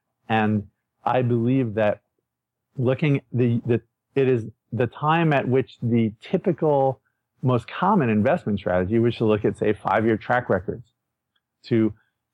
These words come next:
have your portfolio increasing because of performance in the managers that have done well over the last five or six years. There's never been a time that I can remember in the thirty years that I've been doing this that what has occurred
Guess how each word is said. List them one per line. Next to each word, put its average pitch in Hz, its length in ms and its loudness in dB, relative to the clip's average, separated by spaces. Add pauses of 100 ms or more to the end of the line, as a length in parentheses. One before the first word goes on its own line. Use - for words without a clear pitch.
(180)
have 135 340 -2
your 135 180 2
portfolio 127 880 0 (640)
increasing 139 800 0
because 123 340 -2
of 107 100 -4
performance - 800 -2 (100)
in 120 100 0
the 117 60 0
managers 117 560 0
that 110 100 0
have 104 120 0
done 110 200 0
well 117 200 0
over 104 140 0
the 104 60 2
last 101 300 -2
five 107 200 0
or 101 100 -2
six - 280 -10
years. 101 200 -2 (500)
There's 120 180 0
never 135 540 0
been 170 180 0
a 156 80 0
time 123 460 0
that 104 160 0
I 139 140 0
can 117 120 -4
remember 95 420 -2
in 92 100 -4
the 92 80 -6
thirty 113 320 0
years 107 200 2
that 98 100 0
I've 113 200 0
been 98 140 -4
doing 90 260 -4
this - 220 -16 (440)
that 110 320 0 (580)
what 135 260 0
has 160 200 0
occurred 113 600 0